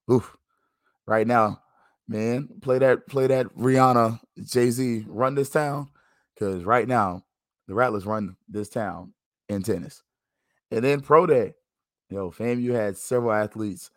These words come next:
show up, and we, in particular, got to see B J Bowler, Xavier Smith,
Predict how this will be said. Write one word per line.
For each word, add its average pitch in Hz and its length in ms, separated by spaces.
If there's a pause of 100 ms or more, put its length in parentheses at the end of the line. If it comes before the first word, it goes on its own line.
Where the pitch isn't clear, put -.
(440)
show 117 360
up, 117 220 (680)
and 104 520
we, 117 160 (160)
in 110 140
particular, 123 760 (540)
got 117 160
to 110 60
see 110 200
B 117 180
J 110 160
Bowler, 104 560 (120)
Xavier 101 400
Smith, 104 360